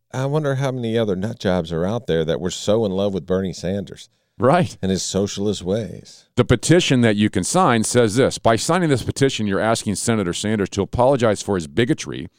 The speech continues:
Speaker 2: and asking his Senate colleagues to immediately pledge they will not impose nominees on the basis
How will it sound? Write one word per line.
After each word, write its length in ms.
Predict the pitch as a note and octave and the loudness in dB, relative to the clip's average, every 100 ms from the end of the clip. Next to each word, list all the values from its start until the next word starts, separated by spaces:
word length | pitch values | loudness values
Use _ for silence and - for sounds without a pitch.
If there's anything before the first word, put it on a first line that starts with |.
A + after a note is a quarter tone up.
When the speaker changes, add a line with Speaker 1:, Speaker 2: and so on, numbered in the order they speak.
| - _ _ _ - | -20 _ _ _ 0
Speaker 2:
and 120 | G#2+ | 2
asking 280 | B2+ - A2+ | 4 2 0
his 100 | G2+ | 0
Senate 300 | C3+ C3 G2+ | 0 0 0
colleagues 320 | B2+ B2+ A2 | 2 2 2
to 80 | A2 | -2
immediately 380 | G2 B2+ B2+ A2 | 0 0 0 -2
pledge 500 | - C3 B2 F2 D#2 | -4 0 2 2 0
they 100 | G2 | -2
will 120 | F#2+ | 2
not 180 | G#2+ A2 | 2 2
impose 380 | G2 A2 G2+ F#2+ | 0 0 0 0
nominees 640 | A2 A2 G2+ G#2+ G2+ D#2 | 0 0 0 0 -2 -2
on 120 | E2+ | -6
the 80 | E2+ | -6
basis 600 | D2 A2 A#2 D#2 B1+ | -2 -2 -2 -6 -8